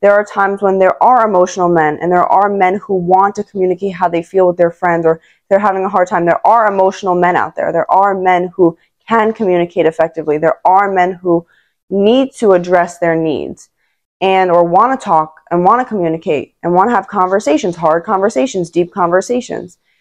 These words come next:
And, you know, in times where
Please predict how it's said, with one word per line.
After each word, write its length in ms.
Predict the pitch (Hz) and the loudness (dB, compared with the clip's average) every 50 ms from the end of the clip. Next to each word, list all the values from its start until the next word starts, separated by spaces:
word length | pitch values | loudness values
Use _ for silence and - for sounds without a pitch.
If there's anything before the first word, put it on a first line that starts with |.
| _ _ _ _ _ _ _ | _ _ _ _ _ _ _
And, 480 | 190 196 196 190 190 190 185 190 180 - | -2 0 2 2 2 2 2 0 -4 -6
you 120 | - 185 190 | -4 -2 0
know, 320 | 180 175 175 170 165 - - | 2 2 2 2 0 -2 -2
in 120 | 180 190 185 | -2 -2 -2
times 440 | 190 - 208 196 196 196 196 190 | -2 -2 -2 0 0 -2 -4 -2
where 540 | 185 185 185 180 180 175 175 175 175 175 _ | 0 2 4 4 4 4 4 2 0 -2 _